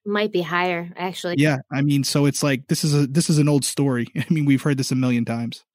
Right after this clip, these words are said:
Speaker 1: I've seen some divorces end amicably, to be honest, you know, and, and in the cases I cover on YouTube, I, I would say, you know, eh, they're never the main characters, by the way. <laughs>
Speaker 2: Yeah, no,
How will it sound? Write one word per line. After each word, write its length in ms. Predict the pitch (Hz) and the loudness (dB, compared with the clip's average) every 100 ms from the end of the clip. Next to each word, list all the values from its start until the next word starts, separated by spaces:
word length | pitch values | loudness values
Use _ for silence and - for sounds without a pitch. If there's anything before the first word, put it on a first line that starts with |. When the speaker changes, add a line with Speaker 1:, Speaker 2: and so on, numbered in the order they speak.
| - | -6
Speaker 1:
I've 140 | 339 339 | -4 -2
seen 320 | - 277 220 | 0 2 4
some 240 | 214 202 | 4 2
divorces 500 | 180 165 170 170 170 | 2 2 -2 -2 -2
end 240 | 165 160 165 | -2 -4 -6
amicably, 560 | 165 160 165 165 160 208 | -6 -6 -6 -2 0 0
to 120 | 165 | -2
be 80 | 151 | -2
honest, 400 | 147 165 180 180 | -2 -6 -4 -4
you 80 | |
know, 160 | 175 175 | -2 0
and, 240 | 185 165 | -2 -2
and 220 | 190 180 - | -4 -2 0
in 120 | 208 | 2
the 60 | 196 | 2
cases 400 | 196 180 175 170 | 2 2 0 -4
I 120 | 170 | -2
cover 240 | 175 165 | -2 -2
on 140 | 165 170 | -2 0
YouTube, 400 | 175 180 170 170 _ _ - | 0 0 -4 -6 _ _ -12
I, 280 | - 131 139 - | -8 -6 -6 -2
I 120 | 180 | -2
would 160 | 180 | -2
say, 340 | 170 170 165 - | -2 -2 -2 -2
you 120 | 175 | -6
know, 180 | 147 120 - - | -6 -10 -12 -12
eh, 120 | - | -6
they're 160 | 185 240 | 2 4
never 240 | 254 269 | 4 4
the 80 | 240 | 4
main 280 | 175 190 214 | 6 6 6
characters, 420 | 185 175 190 175 | 4 2 2 2
by 160 | 185 180 | 4 4
the 80 | 180 | 6
way. 220 | 180 214 | 4 2
<laughs> 40 | |
Speaker 2:
Yeah, 180 | 156 135 | 0 0
no, 180 | 131 | -4